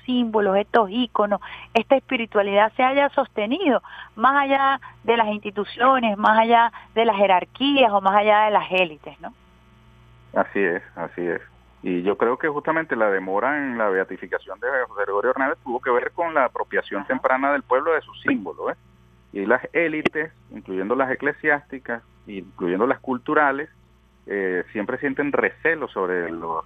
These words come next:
Speaker 2: eh, procesos en los que el pueblo es el que va adelante y, y protagoniza.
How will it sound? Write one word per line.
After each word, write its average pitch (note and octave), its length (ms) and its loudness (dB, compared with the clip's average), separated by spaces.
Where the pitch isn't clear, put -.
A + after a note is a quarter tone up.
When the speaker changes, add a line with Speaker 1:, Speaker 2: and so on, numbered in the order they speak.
Speaker 2:
eh, D2 540 -2
procesos G2 440 0
en C#3 60 -2
los A#2 140 -2
que G#2 80 -2
el F2 60 -4
pueblo G2+ 340 -2
es C3 80 -4
el B2 60 -10
que A2+ 160 -4
va F#2+ 120 2
adelante G#2 720 -4
y, D2 340 -14
y F2 40 -10
protagoniza. - 680 -6